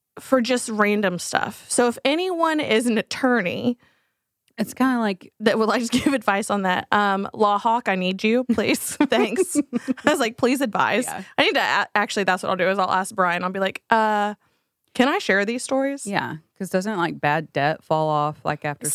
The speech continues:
Speaker 1: Seven
Speaker 2: many
Speaker 1: years?
Speaker 2: year-, uh, yeah, I'm
Speaker 1: Right?
Speaker 2: pretty sure illegal activities should fall off
Speaker 1: They should
Speaker 2: after,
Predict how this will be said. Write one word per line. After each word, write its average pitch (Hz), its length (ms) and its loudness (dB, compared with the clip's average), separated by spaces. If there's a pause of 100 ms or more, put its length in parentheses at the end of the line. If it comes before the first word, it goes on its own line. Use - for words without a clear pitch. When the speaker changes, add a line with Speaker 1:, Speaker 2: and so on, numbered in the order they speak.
(100)
Speaker 1:
Seven 202 180 0
Speaker 2:
many 196 100 -4
Speaker 1:
years? 208 440 -4
Speaker 2:
year-, - 160 -8 (240)
uh, 190 60 -6
yeah, 175 200 0
I'm 147 80 -4
Speaker 1:
Right? 190 140 0 (100)
Speaker 2:
pretty 311 60 -8
sure 151 400 -4 (320)
illegal 160 360 -2
activities 147 640 -6
should 147 220 -8
fall 143 220 -4
off 143 240 -8 (400)
Speaker 1:
They 262 80 4
should 233 200 0
Speaker 2:
after, 220 60 2